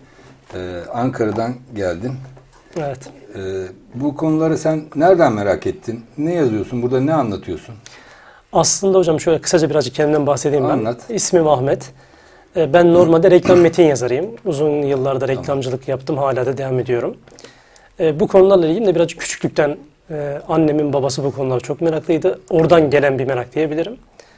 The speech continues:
Speaker 2: Ee, uzun yıllardır da bu konularla ilgili araştırma yapıyorum ama böyle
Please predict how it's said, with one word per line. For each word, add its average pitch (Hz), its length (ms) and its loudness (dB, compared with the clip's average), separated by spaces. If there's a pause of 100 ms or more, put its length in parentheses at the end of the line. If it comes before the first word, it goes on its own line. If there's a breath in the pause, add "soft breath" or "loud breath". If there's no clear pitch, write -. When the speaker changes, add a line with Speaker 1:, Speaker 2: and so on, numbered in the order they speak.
(420 soft breath)
Speaker 2:
Ee, 175 220 0
uzun 208 240 4
yıllardır 214 500 4
da 180 100 4
bu 202 80 2
konularla 196 380 4
ilgili 190 160 2
araştırma 190 400 0
yapıyorum 202 340 2
ama 151 180 0
böyle 165 340 2